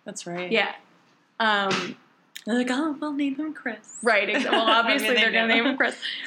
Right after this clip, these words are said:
Speaker 2: But, um, there's that whole storyline with Chris, too,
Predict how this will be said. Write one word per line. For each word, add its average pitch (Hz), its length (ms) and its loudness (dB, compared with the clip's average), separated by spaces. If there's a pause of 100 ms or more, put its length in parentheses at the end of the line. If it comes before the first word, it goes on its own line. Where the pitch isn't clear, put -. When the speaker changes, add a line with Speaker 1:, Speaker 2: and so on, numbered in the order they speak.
(120)
Speaker 2:
But, 269 220 4
um, 220 480 2 (680)
there's 285 260 4
that 294 240 4
whole 262 200 0
storyline 233 520 2
with 202 160 -4
Chris, 233 440 2
too, 202 540 2